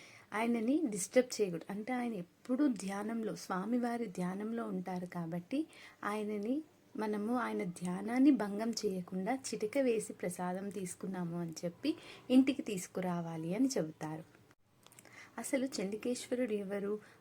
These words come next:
ఆ కథ ఏంటో మనం ఇప్పుడు తెలుసుకుందాం. చిదంబరం దగ్గరలోని ఒక గ్రామంలో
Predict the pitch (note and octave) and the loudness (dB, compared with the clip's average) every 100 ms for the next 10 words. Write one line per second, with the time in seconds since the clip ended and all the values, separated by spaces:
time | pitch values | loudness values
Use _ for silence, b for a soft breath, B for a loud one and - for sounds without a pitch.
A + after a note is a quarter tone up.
0 | - E3+ G3+ B3 A3 A#3 G#3+ F3+ F#3 A3+ | -6 -4 -2 -2 0 0 2 0 0 -2
1 | G#3+ F#3 F3+ - - - F3+ F3 - E3+ | -2 -2 -4 -6 -2 0 0 0 -4 -6
2 | D#3+ D#3 - - - - - - _ _ | -4 -8 -12 -20 -20 -20 -20 -20 _ _
3 | _ B3 G#3+ A3 C#4+ C#4+ C4 G#3 F#3+ G3 | _ 2 4 6 6 6 6 2 2 0
4 | F#3 F#3 F#3 A#3+ A#3 - G#3 F#3+ F#3 F3 | 2 2 2 0 -2 -2 -2 0 2 2
5 | F#3 G#3+ F3+ | 2 2 2